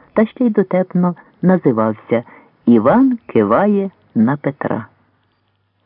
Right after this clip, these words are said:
Скорочення штатів. Я цікаву новину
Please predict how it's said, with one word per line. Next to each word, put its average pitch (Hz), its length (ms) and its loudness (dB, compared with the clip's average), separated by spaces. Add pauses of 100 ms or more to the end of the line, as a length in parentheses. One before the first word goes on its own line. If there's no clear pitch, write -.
(1400)
Скорочення 226 640 4
штатів. 120 640 -8 (1300)
Я 170 200 2
цікаву 160 480 2
новину 143 520 2